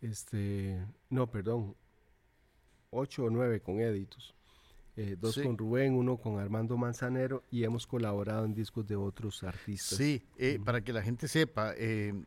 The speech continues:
Speaker 2: aparte de esto, eh, Editus ha ido a más de treinta países en América, Asia, Europa, Medio Oriente. Eh, y lo interesante es que Editus, en las referencias que hay, es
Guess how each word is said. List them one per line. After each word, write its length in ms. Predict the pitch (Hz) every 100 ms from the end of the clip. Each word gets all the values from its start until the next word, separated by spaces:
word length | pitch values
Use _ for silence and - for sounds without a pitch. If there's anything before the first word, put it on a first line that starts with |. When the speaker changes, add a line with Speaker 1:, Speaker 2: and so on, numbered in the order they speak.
| -
Speaker 2:
aparte 400 | 117 117 113 -
de 140 | 117 127
esto, 480 | 120 180 185 175 110
eh, 320 | 107 101 85 67
Editus 480 | 117 123 139 151 -
ha 120 | 120
ido 240 | 127 135 139
a 40 |
más 220 | 117 127
de 120 | 127 131
treinta 460 | 127 135 131 143 123
países 440 | 113 120 139 117
en 100 | 113
América, 600 | 101 117 127 127 - 117
Asia, 160 | 127 120
Europa, 460 | 113 117 135 135
Medio 220 | 120 110 107
Oriente. 540 | 113 127 127 147 147 - - - - - -
Eh, 340 | 131 135 - -
y 120 | 160
lo 80 | 143
interesante 520 | 135 165 151 156 170
es 100 | -
que 260 | - 160 147
Editus, 800 | 160 165 - 170 160 - 87 78
en 560 | 90 87 80 76 80 85
las 140 | 104
referencias 540 | 101 107 110 117 147
que 160 | - 147
hay, 300 | 131 143 139
es 360 | 143 127 -